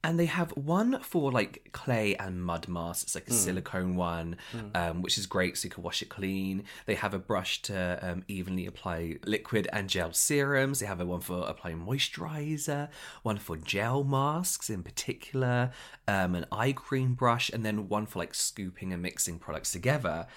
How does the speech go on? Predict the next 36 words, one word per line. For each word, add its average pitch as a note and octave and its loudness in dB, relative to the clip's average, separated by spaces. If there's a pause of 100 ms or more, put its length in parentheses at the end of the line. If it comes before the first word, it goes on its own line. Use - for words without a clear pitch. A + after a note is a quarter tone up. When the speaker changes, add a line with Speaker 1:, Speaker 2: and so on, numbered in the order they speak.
(100)
Speaker 2:
Yeah. A#2+ 0
Speaker 1:
And E3+ 0 (100)
I, C#3+ 0 (220)
I A3+ 2
was B3 4
just B2+ 0
like, - 0
"Well, F#3+ 0
that's F#4+ -2
a B2+ -2
bit - -4
silly. D2+ 0
Like, F2+ 0
I'm A#2+ 4
never A2 2
gonna F2 0
need E2+ -2
that." D#2+ -2
I G2+ -4
have C3+ 0
been G2+ -2
non-stop G2 0 (340)
using F2 -4
them D2+ -6
every F#2 0
Speaker 2:
Yeah. G#2+ 0
Speaker 1:
evening. E2 -6
Speaker 2:
Yeah. A2 -2
Speaker 1:
They're A2+ 2
absolutely, F#2+ -2 (1400)
like, F#2+ 0
a F#2 2
luxury. E2+ -2
Like, E2 -4
you G#2 -4
don't F#2 0